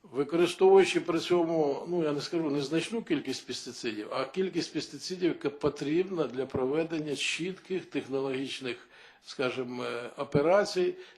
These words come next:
для того, щоб рослина розвивалася в нормальних умовах. При цьому система побудована так, що ми навколишнє природне середовище не загрізняємо,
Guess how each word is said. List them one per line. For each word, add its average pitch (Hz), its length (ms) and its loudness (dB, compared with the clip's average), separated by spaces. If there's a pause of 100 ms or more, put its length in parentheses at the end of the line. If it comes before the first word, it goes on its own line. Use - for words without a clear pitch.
для 127 120 -6
того, 196 340 2
щоб 135 200 -4
рослина 160 460 -2
розвивалася 135 720 -2
в 117 80 -8
нормальних 135 680 -6
умовах. 110 440 -12 (1040)
При 196 200 8
цьому 110 680 2 (1400)
система 175 520 4
побудована 165 680 4
так, 220 280 2
що 147 200 0
ми 139 400 4 (1120)
навколишнє 147 680 4
природне 143 480 2
середовище 123 840 0
не 143 180 -4
загрізняємо, 131 960 -4